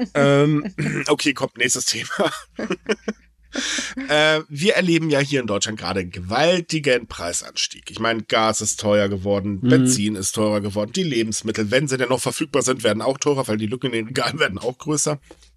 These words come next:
Speaker 1: Ähm, jetzt ist das Ganze auch in Japan angekommen, also sprich die weltweite Inflationswelle. Das hat ein bisschen länger gedauert tatsächlich, auch wenn zwischendurch schon mal ein bisschen Preisanstieg gab.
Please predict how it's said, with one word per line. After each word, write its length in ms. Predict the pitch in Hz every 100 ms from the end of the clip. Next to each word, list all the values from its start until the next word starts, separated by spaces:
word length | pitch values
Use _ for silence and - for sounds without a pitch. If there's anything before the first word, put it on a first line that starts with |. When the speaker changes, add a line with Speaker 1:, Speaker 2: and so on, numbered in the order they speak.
| _ _ _ _ _
Speaker 1:
Ähm, 640 | 147 160 156 147 151 147 147 -
jetzt 280 | 175 185
ist 100 | 147
das 120 | 131 -
Ganze 280 | 120 -
auch 140 | 131 139
in 60 |
Japan 440 | 160 151 - 123 95
angekommen, 500 | 98 90 - 92 92
also 380 | - 98 95 92 -
sprich 300 | - 120 -
die 100 | 104
weltweite 380 | 104 107 107
Inflationswelle. 760 | 101 - 107 131 143 - 98 123
Das 160 | 135
hat 160 | 196 -
ein 80 | 160
bisschen 240 | 208 180
länger 220 | 156 220 143
gedauert 360 | 95 92 92
tatsächlich, 580 | 104 - 110 147 185 -
auch 200 | 135 143
wenn 140 | 147
zwischendurch 640 | 139 - 147 139 131 139 160
schon 220 | - 123
mal 180 | 113 113
ein 120 | 110
bisschen 260 | 127 120 107
Preisanstieg 640 | - 110 101 98 - 92
gab. 280 | 90 110